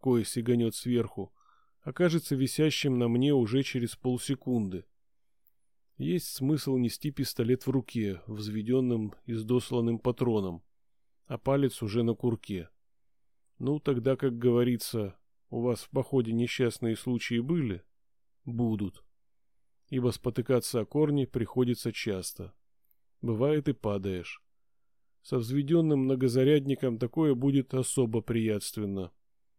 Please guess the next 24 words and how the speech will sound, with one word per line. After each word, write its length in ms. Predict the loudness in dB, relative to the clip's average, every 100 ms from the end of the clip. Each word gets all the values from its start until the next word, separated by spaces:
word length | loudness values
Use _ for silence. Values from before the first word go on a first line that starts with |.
| _ _ _ _ _ _ _ _
Выбросить 580 | -2 -2 2 0 0 -2
магазинную 640 | -2 2 2 4 2 4 2
машинку 540 | 2 0 -2 0 0
нафиг? 580 | 2 2 0 -8 -10 -20 _ _ _
Ага, 380 | -4 -2 0 0
ага. 460 | -2 -2 -2 -4 -8 _ _ _ _ _ _
Между 320 | -2 0 0 -2
прочим, 420 | 0 0 0 -2
в 80 | 0
нашем 360 | 0 0 -2
отряде 480 | 0 2 2 2 0
туземцы-людоеды. 1200 | 0 0 2 2 0 -2 4 6 6 2 -2 -8 _ _ _ _ _ _ _ _ _
В 80 | -6
смысле, 400 | -4 -2 -4 -2
последнее 580 | -2 0 0 2 2
не 160 | 2 0
исключено 640 | -2 -4 -4 0 2 4 2
и 140 | 0
в 100 | -2
порядке 480 | 0 2 2 0 -2
вещей. 600 | -2 -2 -4 -6 -6 -12 _ _ _ _ _ _ _ _ _
А 100 | -4
ещё 300 | -2 0 0
носильщики-рабы. 1160 | 2 2 -2 -6 -6 -2 4 6 4 2 -4